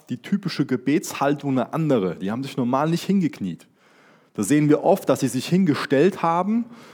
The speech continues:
und das lesen wir nur selten in der Bibel, aber wir lesen, wir wissen das auch aus der Bibel, aber auch aus anderen Überlieferungen, dass die typische Gebetshaltung die war, dass sie sich hingestellt haben und die Hände dabei gehoben haben und so gebetet haben. Das war eine typische Haltung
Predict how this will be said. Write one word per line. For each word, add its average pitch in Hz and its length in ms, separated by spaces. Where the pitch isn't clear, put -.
und 127 400
das 110 240
lesen 143 340
wir 127 400
nur 120 160
selten 147 340
in 120 120
der 113 100
Bibel, 165 520
aber 113 220
wir 117 80
lesen, 123 300
wir 110 180
wissen 135 220
das 104 120
auch 156 260
aus 147 220
der 135 120
Bibel, 131 260
aber 107 120
auch 104 260
aus 107 180
anderen 113 240
Überlieferungen, 127 680
dass 107 140
die 107 100
typische 156 420
Gebetshaltung 113 680
die 117 120
war, 107 120
dass - 160
sie 95 60
sich - 100
hingestellt 139 500
haben 107 140
und 110 140
die 101 100
Hände 113 260
dabei 92 340
gehoben 90 440
haben 73 340
und 101 100
so 127 160
gebetet 147 480
haben. 82 240
Das 92 140
war 110 60
eine 110 120
typische 151 460
Haltung 95 380